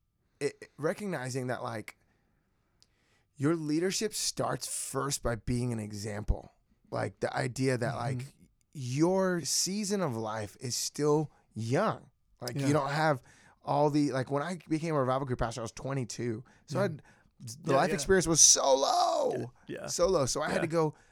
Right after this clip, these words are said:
Speaker 1: the way I'm gonna lead is by actually just living some stuff out
Speaker 2: Yeah.
Speaker 1: and going.
Speaker 2: Yeah.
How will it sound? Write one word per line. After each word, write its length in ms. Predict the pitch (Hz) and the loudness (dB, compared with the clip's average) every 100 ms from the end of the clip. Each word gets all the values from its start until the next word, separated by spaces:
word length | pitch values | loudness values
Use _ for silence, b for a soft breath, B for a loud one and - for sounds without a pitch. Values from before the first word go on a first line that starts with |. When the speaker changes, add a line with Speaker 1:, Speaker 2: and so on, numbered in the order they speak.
| - | -2
Speaker 1:
the 60 | 139 | 2
way 100 | 202 | 4
I'm 60 | |
gonna 140 | 240 165 | 4 4
lead 200 | 139 180 | 4 2
is 80 | 135 | 2
by 140 | 131 | 0
actually 300 | 123 135 147 | -2 -4 -8
just 140 | 117 113 | -6 -2
living 280 | 117 127 | 0 2
some 160 | 120 113 | 0 -2
stuff 260 | - 113 104 | -6 -6 -6
out 220 | 113 110 _ - | -8 -12 _ -8
Speaker 2:
Yeah. 160 | 143 | -4
Speaker 1:
and 100 | 123 | -2
going. 320 | 123 123 113 - - | 2 2 0 -6 -10
Speaker 2:
Yeah. 180 | 127 | -10